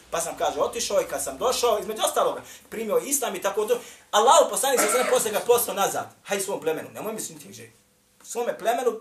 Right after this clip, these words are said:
pa kad ode u Medinu, onda mi dođe. I kaže se, između ostaloga, pola njegovoga plemena je pri-, primilo islam odmah od njega. A pola je reklo, kad poslanik, sallallahu alejhi ve sellem, ode u Medinu,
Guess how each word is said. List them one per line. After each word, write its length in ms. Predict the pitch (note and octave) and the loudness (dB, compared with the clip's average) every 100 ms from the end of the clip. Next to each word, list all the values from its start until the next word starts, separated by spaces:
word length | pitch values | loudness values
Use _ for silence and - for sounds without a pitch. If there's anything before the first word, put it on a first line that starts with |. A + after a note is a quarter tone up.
| - | -10
pa 120 | - | -8
kad 140 | F3+ A#3 | 2 2
ode 160 | A#3 | 4
u 60 | G3+ | 0
Medinu, 280 | F3+ C#4+ B3 | -6 -6 -4
onda 160 | F#3 | -4
mi 80 | D3 | -6
dođe. 260 | A#2+ G#2 - - - | -10 -14 -18 -20 -14
I 120 | F#3+ | -2
kaže 320 | G#3 G3+ G3+ | 2 2 2
se, 100 | G3+ | -2
između 260 | G3+ G#3 E3+ | -2 -2 -2
ostaloga, 540 | D#3 D#3 C#3 B2 - - | -2 -2 -4 -4 -10 -2
pola 380 | E3+ A3 F#3+ D3 | 0 2 0 -2
njegovoga 640 | D3 G#3+ F#3 D3+ B2+ A#2+ | -4 -6 -4 -4 -4 -10
plemena 380 | A#2 F3 G3 E3 | -6 -6 -4 -8
je 120 | C#3 | -10
pri-, 280 | D3 F3+ G3+ | -10 -10 -10
primilo 340 | E3+ G3+ G3+ | -10 -8 -2
islam 300 | E3 - E3 | -2 -2 -4
odmah 200 | D#3+ C#3 | -4 -4
od 100 | A2 | -10
njega. 160 | - - - _ _ _ _ _ _ _ _ _ _ _ _ _ _ _ - - | -12 -20 -20 _ _ _ _ _ _ _ _ _ _ _ _ _ _ _ -20 0
A 180 | F3 G3+ | 4 6
pola 220 | C#4+ D#4+ D#4+ | 8 8 8
je 160 | C4+ | 8
reklo, 500 | C#4+ E4+ D#4 D4+ - - | 8 6 6 4 4 -4
kad 220 | A3+ A#3+ | 2 4
poslanik, 500 | A3 E3 D#4 E4+ D#4 | 6 4 4 4 2
sallallahu 500 | - C4+ C4 C#4+ D#4+ | 4 6 6 8 8
alejhi 240 | C4+ C#4 B3+ | 10 10 8
ve 60 | |
sellem, 280 | A#3+ D4 C#4 | 6 4 6
ode 220 | C#4+ D4+ | 6 8
u 100 | C#4 | 6
Medinu, 460 | C4 B3 C4+ F4+ F#4 | 6 6 6 6 6